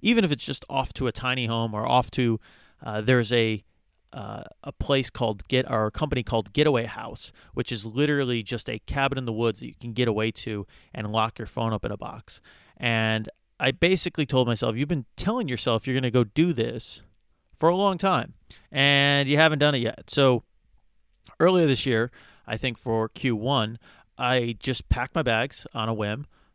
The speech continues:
Uh, I think it was a maybe twenty-four hours notice, so it was adventure roulette type thing. And I just booked a flight to Tulum and,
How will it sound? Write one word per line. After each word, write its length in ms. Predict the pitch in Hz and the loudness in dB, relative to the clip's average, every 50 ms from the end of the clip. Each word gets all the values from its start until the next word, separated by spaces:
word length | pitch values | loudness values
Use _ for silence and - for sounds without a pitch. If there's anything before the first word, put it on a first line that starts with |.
| _ - | _ -10
Uh, 80 | - - | -6 -6
I 120 | 104 104 | -4 -4
think 180 | - 139 120 113 | -4 -6 -6 -4
it 60 | 120 | -2
was 260 | 110 110 107 101 107 | -2 -2 -2 -2 -2
a 500 | 113 107 104 107 104 104 104 101 101 - _ _ _ _ _ - | -2 -2 0 -2 -2 -2 -2 -4 -6 -8 _ _ _ _ _ -14
maybe 140 | 127 110 107 | -12 -10 -6
twenty-four 460 | - - - 131 131 135 - 139 117 | -4 -2 0 2 0 2 2 2 4
hours 480 | 113 113 110 110 113 113 117 - - - _ _ _ - | 4 4 4 6 4 4 2 0 -4 -12 _ _ _ -12
notice, 360 | - - 104 101 98 107 120 - | -6 -2 -2 0 0 0 -2 -2
so 120 | - 120 | 0 0
it 40 | 107 | 0
was 100 | 107 107 | 0 0
adventure 460 | 120 107 101 127 123 131 - - 135 | -2 -2 0 0 0 0 0 0 0
roulette 380 | 120 120 110 113 117 - - - | 0 0 2 2 0 0 -2 -6
type 260 | - - 110 - - | -10 -10 -8 -8 -6
thing. 300 | - - 98 95 110 117 - _ - - - - - - _ - | -4 -4 -4 -6 -8 -14 -16 _ -20 -20 -20 -20 -20 -20 _ -2
And 440 | 147 131 123 131 131 123 127 127 - | 0 2 4 4 4 4 2 2 2
I 80 | 131 139 | 2 2
just 200 | 147 147 - - | 2 2 2 2
booked 180 | 180 - - | 0 0 0
a 20 | 180 | 0
flight 320 | - - 131 131 131 - | 2 4 6 6 4 2
to 80 | - 139 | -2 -6
Tulum 480 | - - 135 160 170 131 113 113 - - - - - _ _ - - - | -6 -4 -2 0 0 0 0 -2 -6 -12 -20 -20 -20 _ _ -20 -12 -4
and, 520 | - 127 123 123 123 123 120 120 120 117 | 0 2 4 4 6 6 6 4 4 2